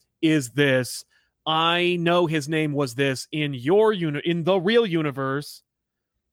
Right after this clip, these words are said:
So I looked him up in this universe, and he was a failed comedian who, like, hooked up with Jeannie and has a kid, and he works for Wayne in the casino, which they blew up, but she made sure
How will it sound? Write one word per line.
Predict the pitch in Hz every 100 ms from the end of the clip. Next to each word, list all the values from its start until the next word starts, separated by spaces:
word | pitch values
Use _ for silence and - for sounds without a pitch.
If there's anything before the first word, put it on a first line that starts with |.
| _ _
So | - 165
I |
looked | 147 165 -
him | 170
up | 160 156
in | 151
this | 233 -
universe, | 170 143 131 127 135 - - _ _ _ _ _
and | 135 143 143 143 127
he | 147
was | 143
a |
failed | 135 151 139
comedian | 143 135 135 123
who, | 127 123 117 _ _ _
like, | 120 120 - _ -
hooked | 131 135
up |
with | 131
Jeannie | 123 131 131 127
and | 120
has | 120
a | 120
kid, | - 117 117 113
and | 110
he | 110 113
works | 117 110 -
for | 120 120
Wayne | 110 113 110 113 110 - _ _ _ -
in | 117
the | 117
casino, | 123 - 113 110 110 107 110 _ _ _ _ _
which | 117 -
they | 113
blew | 113 117
up, | 107 104 - - _ _ _ -
but | 120
she | - 120
made | 120 117
sure | - 117 117 110